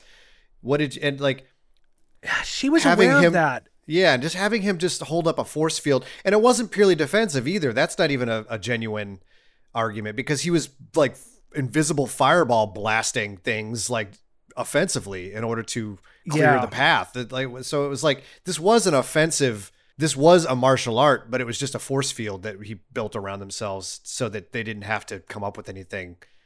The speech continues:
Speaker 1: more complicated than him holding his arms out.
Speaker 2: Yeah,
Speaker 1: <laughs>
Speaker 2: and that, that was, um, so I saw a weird, I don't wanna get too deep into, into Lana's process or, or what
Speaker 1: Yeah.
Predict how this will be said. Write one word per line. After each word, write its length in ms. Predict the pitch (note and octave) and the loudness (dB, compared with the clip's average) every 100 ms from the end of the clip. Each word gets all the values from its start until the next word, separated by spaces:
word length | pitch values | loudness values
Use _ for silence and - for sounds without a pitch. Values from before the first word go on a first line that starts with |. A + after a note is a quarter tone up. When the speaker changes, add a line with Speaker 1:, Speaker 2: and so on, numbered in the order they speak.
| _ _ - | _ _ -10
Speaker 1:
more 260 | A2+ G#2+ | -6 -6
complicated 540 | F#2+ A2 G#2 G#2+ A2 F2+ | -6 -8 -8 -8 -12 -12
than 120 | G2 | -16
him 100 | G2 | -16
holding 300 | F#2+ G2+ G2 | -10 -10 -10
his 120 | F2+ | -12
arms 340 | G2 G2+ G2 G2 | -10 -8 -8 -10
out. 240 | F2 F#2 _ _ _ _ _ - F3+ | -12 -14 _ _ _ _ _ -12 -2
Speaker 2:
Yeah, 440 | A#3 A#3+ F3+ C#3+ C3+ | 4 6 6 4 -2
Speaker 1:
<laughs> 60 | |
Speaker 2:
and 120 | G#3+ F#3+ | 0 2
that, 320 | - - F#3+ | 2 -2 2
that 160 | C4 | 4
was, 160 | D4 C#4+ | 4 2
um, 420 | B3+ A#3 G3 C#3+ - - | 2 2 -2 -8 -20 -18
so 240 | - A#3+ A#3 | -8 -6 0
I 120 | A3 | -2
saw 240 | - C#4+ | 2 2
a 40 | B3+ | 2
weird, 380 | G#3+ G#3+ F#3 E3 _ | 2 2 0 -4 _
I 60 | - | -2
don't 100 | B3 | 0
wanna 120 | C4 | 2
get 120 | G#3+ | -2
too 100 | G#3 F3 | -4 -6
deep 240 | F3 E3 | -4 -4
into, 320 | D#3 D#3+ C#3+ - | -4 0 -2 -2
into 320 | D3+ - C#3+ G2 | -8 -4 -4 -6
Lana's 440 | C3+ C#3 C#3+ C3+ | -6 -2 -2 -4
process 680 | - - C#3 C3+ - B2 - | -8 -4 -2 -2 -2 -4 -2
or, 200 | C3 A#2 C3+ | -4 -4 -6
or 100 | C3+ | -4
what 240 | C3 C#3+ | 0 0
Speaker 1:
Yeah. 100 | G#2+ | 0